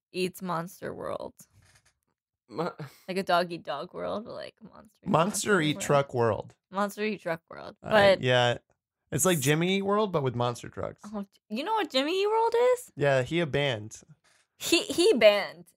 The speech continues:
Speaker 1: He
Speaker 3: I
Speaker 1: writes
Speaker 3: think it's,
Speaker 1: songs.
Speaker 3: I think it's Monster, wait, what was it?
Speaker 2: Monster
Speaker 1: <laughs>
Speaker 2: Eat Trunk
Speaker 1: Well,
Speaker 2: World.
Speaker 3: Monster Eat Trunk World?
Speaker 1: Yeah.
Speaker 2: Truck
Speaker 1: Are you high on
Speaker 2: World.
Speaker 1: edibles?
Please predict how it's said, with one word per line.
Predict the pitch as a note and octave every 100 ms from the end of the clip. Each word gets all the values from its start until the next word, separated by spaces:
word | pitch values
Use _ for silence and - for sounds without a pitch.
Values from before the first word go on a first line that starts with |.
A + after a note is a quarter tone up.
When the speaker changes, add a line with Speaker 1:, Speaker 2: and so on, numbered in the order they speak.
| _ _
Speaker 1:
He | B3+
Speaker 3:
I | C#4+
Speaker 1:
writes | C4
Speaker 3:
think | A3+
it's, | G3+ F#3 E3+
Speaker 1:
songs. | F3+
Speaker 3:
I | D3 C#3+
think | E3+ F#3+
it's | D#3+ C3+
Monster, | B2 B2 C3+ C#3 - C3+ B2+ -
wait, | - A#2+
what | C3 C3
was | C#3+ D#3
it? | E3 - A3+
Speaker 2:
Monster | C3+ C#3 - C#3+
Speaker 1:
<laughs> |
Speaker 2:
Eat | - -
Trunk | - C#3+ B2
Speaker 1:
Well, | D3
Speaker 2:
World. | D3+
Speaker 3:
Monster | - D#3 D3
Eat | C#3+ C#3
Trunk | - C3+ C3+ C3+
World? | D3+ D#3+ F3
Speaker 1:
Yeah. | F#3 F3 - -
Speaker 2:
Truck | - F3
Speaker 1:
Are | D4
you |
high | - -
on |
Speaker 2:
World. | - G#3
Speaker 1:
edibles? | G#3 A3+ D#4+ F#4+ -